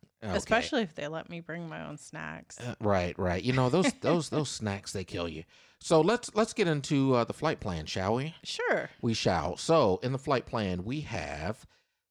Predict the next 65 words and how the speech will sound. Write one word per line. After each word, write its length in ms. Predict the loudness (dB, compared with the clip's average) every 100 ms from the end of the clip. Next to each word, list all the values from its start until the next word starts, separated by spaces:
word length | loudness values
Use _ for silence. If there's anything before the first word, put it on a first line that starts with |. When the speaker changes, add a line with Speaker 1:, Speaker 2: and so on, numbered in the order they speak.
| -4
Speaker 1:
now, 220 | 2 2
you 100 | 2
know 120 | 4
what? 180 | 6 4
I'm 100 | 2
gonna 120 | -2 0
tell 160 | 2
you 80 | 2
right 200 | 2 2
now, 120 | -2
this 240 | 0 -2 0
may 160 | 0
be 140 | 0 -2
the 140 | -4
feel-good 560 | -6 0 0 2 -2 -4
story 320 | -4 -2 -2
of 80 | -4
the 100 | -6
year. 320 | -6 -6 -8 -14 -20 2
You 100 | 4
know, 80 | 6
every 300 | 4 4 4
podca-, 580 | 4 2 2 0 0 2
every 240 | 4 6
other 200 | 6 4
podcast, 640 | 2 0 0 -2 -4 -2 -2
I 100 | 0
tell 180 | 2
you 140 | 2 2
about 220 | 0 -4
the 100 | -8
feel-good 540 | -6 -4 -2 -2 -4
story 320 | -2 0 0 0
of 80 |
the 80 | -4
year. 220 | -6 -4
Speaker 2:
But 120 | -4 0
this 220 | -2 -2
is 160 | -6
it? 320 | -4 -4 -2 4
Speaker 1:
This 260 | 4 4
may 240 | 2 4 4
be 460 | 4 2 2 -4 -8
the 220 | -2 -2
Speaker 2:
<laughs> 140 | -2
Speaker 1:
feel-good 580 | -4 2 4 2 2 -2
story 360 | 0 0 2 2
of 60 | 0
Speaker 2:
I 60 |
Speaker 1:
the 80 | 0
Speaker 2:
can't 220 | 0 0
Speaker 1:
year. 60 | 0
Speaker 2:
wait 240 | -4 -6
to 60 | -10
feel 240 | -6 -6
great. 400 | -6 -10 -10 0
Speaker 1:
Yeah, 120 | 2 4
it's 240 | 2 0
a 180 | 0 2
dog 340 | 4 4 4
that 140 | 0 -4
was 100 | 0
rescued 400 | 0 0 -2 -2
by 160 | -2
firefighters. 800 | -2 -2 -2 -4 -4 -4 -6 -8